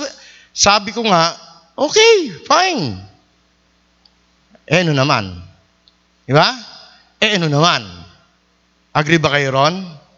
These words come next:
Eh, ano naman? Kung ito na yung last days. Ano ba yung ginagawa natin? Advantage nga sa atin to eh. Ngayon, napapanood ngayon tayo sa F B. At yung F B niyan, yung F B live na yan, hanggang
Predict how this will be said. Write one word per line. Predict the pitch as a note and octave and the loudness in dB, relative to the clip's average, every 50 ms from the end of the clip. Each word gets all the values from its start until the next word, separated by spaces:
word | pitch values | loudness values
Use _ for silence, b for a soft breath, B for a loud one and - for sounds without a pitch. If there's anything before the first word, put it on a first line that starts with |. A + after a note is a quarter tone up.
| _ _ _ _ _ - | _ _ _ _ _ 0
Eh, | G3+ A3+ G#3+ | 2 2 2
ano | F3+ E3 | 2 0
naman? | D#3 D3+ D#3+ F#3 F3+ D#3+ C3+ A2 G2 F#2 F2 - b b b b b b | 0 0 0 0 0 0 -2 -4 -8 -14 -16 -20 b b b b b b
Kung | D#3+ F3 E3+ | 0 2 2
ito | E3 - D#3+ | 2 0 0
na | D#3+ D#3 | 2 2
yung | D#3+ D3+ C#3 | 0 0 0
last | C3 B2+ B2 - - | -2 -2 -4 -6 -4
days. | B2 C3+ B2+ A2+ G2 - - - - - - - - - _ _ _ _ _ _ _ _ _ _ _ _ _ _ _ _ _ - | -4 -4 -4 -4 -4 -4 -4 -4 -4 -6 -8 -10 -20 -20 _ _ _ _ _ _ _ _ _ _ _ _ _ _ _ _ _ -2
Ano | C3+ D3 C#3+ | 0 2 2
ba | D3+ | 2
yung | D#3+ D#3 C#3 | 0 0 0
ginagawa | C#3+ C#3 C3 C3 A#2+ C3 B2+ B2 B2 | -2 -2 -2 -2 -2 -2 -2 -2 -2
natin? | A#2 A2 G#2+ - - A#2 A2+ G#2 F#2+ F2+ F2+ G2 - _ _ _ _ _ _ _ _ _ _ _ _ _ _ - | -2 -4 -4 -4 -4 -4 -4 -4 -6 -8 -12 -16 -18 _ _ _ _ _ _ _ _ _ _ _ _ _ _ -4
Advantage | D3 D3+ D3 C#3 B2+ D#3+ D3+ D3+ D3+ C3+ - D#3 D3+ D3 C3 - - - | -2 -2 -2 0 0 0 0 0 -4 -4 -2 -2 -2 0 -2 -2 -2 0
nga | D3 C#3 | 0 0
sa | B2+ - C#3+ B2 | 0 0 0 0
atin | B2 - B2+ A#2+ A2 | -2 -2 -6 -10 -8
to | - - C#3+ | -6 -4 -4
eh. | B2+ G#2+ F#2+ F2 E2+ - _ _ b b b b b b _ - - - - - | -4 -4 -6 -10 -14 -18 _ _ b b b b b b _ -20 -20 -20 -20 -10
Ngayon, | - B2 C#3+ F3 | -4 -2 0 2
napapanood | F3 C#3+ B2+ B2+ C3 - C3+ C#3+ C#3 C3+ B2+ B2 | 2 2 0 0 -2 -2 -2 -2 -2 -2 -2 -2
ngayon | C3 C3+ A#2+ | -4 -4 -2
tayo | B2+ B2+ B2+ | -2 -2 -2
sa | B2 - C#3 | -2 -4 -4
F | B2 A#2+ A#2 - - | -4 -4 -4 -6 -6
B. | B2 A#2+ D3 C#3 A2+ - - B B B B | -4 -4 -2 -2 -4 -8 -12 B B B B
At | B - D3+ - - | B -6 -4 -2 0
yung | F3+ F3 F3+ | -2 0 0
F | F3+ F3+ D#3+ F3 D#3+ | 0 -2 -2 -2 -4
B | D#3+ E3 E3+ | -2 0 0
niyan, | E3 D3 C3+ C3 C3 C3 C#3+ | 2 2 0 0 -2 -4 -2
yung | D3+ | -2
F | D#3+ D3+ | -2 -2
B | D#3 D#3 D#3 | -2 -2 -2
live | D3 D3 C#3+ C#3 C3 | 0 -2 -2 -2 -2
na | C3+ B2+ A#2+ A#2 | -2 -2 0 -2
yan, | A#2 A2 | -2 -2
hanggang | C3 D#3 D#3 C#3+ E3 D#3+ | -2 -2 0 0 -2 -4